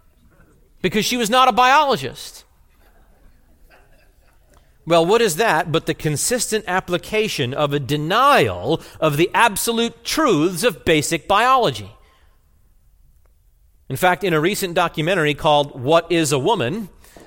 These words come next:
A conservative commentator interviews several people who have embraced transgender ideology, seeking an answer to that very question. "Well, if you can just be a woman if you feel like it, what is a woman then?" During one interview with a gender, a gender studies professor,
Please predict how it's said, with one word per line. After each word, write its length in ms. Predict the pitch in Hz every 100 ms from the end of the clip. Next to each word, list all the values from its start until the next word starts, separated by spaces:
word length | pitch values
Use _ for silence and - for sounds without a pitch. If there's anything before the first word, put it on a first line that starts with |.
| - _ -
A 160 | 147 147
conservative 640 | 160 170 - 214 190 175
commentator 640 | - 202 214 185 156 147 160
interviews 640 | 175 175 165 165 170 151
several 380 | - 208 190 160
people 360 | 208 - 165
who 120 | 147
have 100 | 151
embraced 580 | 143 147 160 220 220 -
transgender 640 | - 143 139 117 131 120 117
ideology, 720 | 113 110 104 98 95 117 139 - -
seeking 380 | - 202 233
an 80 | 226
answer 260 | 143 135 175
to 100 | 180
that 200 | 135 143
very 200 | 139 180
question. 400 | 262 277 - 107 - -
"Well, 200 | 226 214
if 100 | 165
you 120 | 269
can 160 | 233 180
just 260 | 180 123
be 160 | 117 247
a 40 |
woman 240 | 190 254 180
if 120 | 139
you 80 | 151
feel 180 | 311
like 160 | 233 156
it, 120 | 185
what 180 | 185 294
is 140 | 262
a 80 | 175
woman 360 | 247 381 285 170
then?" 280 | 156 110 80 - _ _ _ _ _ _ _ _ _ _ _ _ _ _ _ _ _ _ _ _ _ -
During 320 | 156 208 208 175
one 220 | 196 262
interview 420 | 185 139 123 120
with 180 | 156 139
a 60 |
gender, 480 | 143 151 190 165 156
a 120 | 156 143
gender 320 | 170 185 156
studies 380 | - 208 202 -
professor, 580 | 143 120 101 110 127